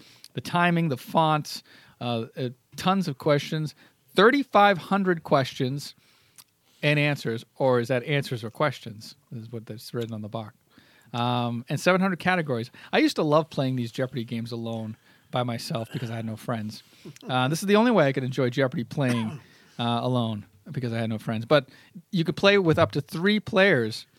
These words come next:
i-, if you had two other friends, of which I had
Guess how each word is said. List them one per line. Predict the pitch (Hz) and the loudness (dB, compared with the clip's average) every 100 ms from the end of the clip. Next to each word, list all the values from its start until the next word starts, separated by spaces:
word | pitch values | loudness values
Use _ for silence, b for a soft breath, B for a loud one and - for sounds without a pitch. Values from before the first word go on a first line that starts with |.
| b b b b _ - - - | b b b b _ -20 -12 -2
i-, | |
if | 143 139 156 156 | 2 2 0 0
you | 151 | 2
had | 147 139 | 2 2
two | - 151 | 0 0
other | 131 120 | 0 -2
friends, | - 160 113 - b b | -2 -2 -4 -8 b b
of | 120 | -6
which | 117 - | -6 -4
I | |
had | 110 - 107 | -8 -8 -12